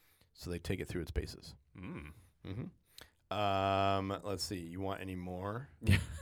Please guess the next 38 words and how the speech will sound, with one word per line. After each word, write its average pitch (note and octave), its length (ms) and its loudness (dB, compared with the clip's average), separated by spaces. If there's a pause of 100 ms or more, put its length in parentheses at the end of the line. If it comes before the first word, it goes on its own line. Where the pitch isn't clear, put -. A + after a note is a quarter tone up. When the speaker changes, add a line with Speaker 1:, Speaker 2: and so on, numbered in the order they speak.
(240)
Speaker 1:
I F2 40 -4
think G2 160 -2
that's, F#2+ 240 -6
I - 40 -4
think B2 120 4
Speaker 2:
Please B2 160 4
Speaker 1:
that's - 100 0
all - 60 2
Speaker 2:
give A#2 40 -2
Speaker 1:
I A#2 40 2
Speaker 2:
me A#2 60 2
Speaker 1:
got. A2 120 2
Speaker 2:
this - 140 -2
random G#2+ 480 6
assortment. A#2+ 520 2
Speaker 1:
No, D4 60 8
I C3 140 12
like D#3 160 6
Speaker 2:
This D#3 100 10
Speaker 1:
that. - 200 8
Speaker 2:
See's E3+ 220 8
Speaker 1:
Oh, G3 220 12
Speaker 2:
candy D3 260 12
Speaker 1:
oh, E3+ 120 12
Speaker 2:
box A#2+ 300 12
of A2 120 0
facts. C3 500 12
Speaker 1:
um, A2+ 140 6 (400)
do A2 80 0
you A#2+ 80 6
wanna A2 160 8
talk G#2+ 280 8
about G2+ 360 8
the, F#2+ 420 -2 (460)
is F#2 140 -6
it F2+ 100 -8
the F#2+ 80 -2
Landaulet? G#2+ 540 -2